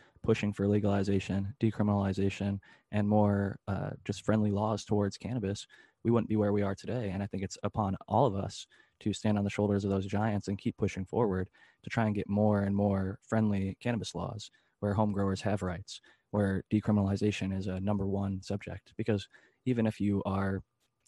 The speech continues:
growing one too many plants, there shouldn't be swat teams breaking down your doors to <laughs> steal everything that you have from you. Um, I think everybody can agree upon the fact that that's wrong. Uh,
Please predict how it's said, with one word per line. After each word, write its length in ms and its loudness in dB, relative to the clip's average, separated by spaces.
growing 260 4
one 140 2
too 120 0
many 120 0
plants, 460 -4
there 100 0
shouldn't 280 0
be 340 -2
swat 280 -2
teams 480 -6
breaking 240 2
down 180 0
your 100 0
doors 540 -6
to 400 -4
<laughs> 340 -10
steal 360 0
everything 280 -2
that 120 -6
you 60 -8
have 200 -8
from 160 -8
you. 160 -6
Um, 280 -8
I 60 -2
think 140 0
everybody 260 0
can 140 0
agree 180 -2
upon 280 -4
the 40 -4
fact 240 -6
that 60 -6
that's 180 -6
wrong. 380 -2
Uh, 160 -6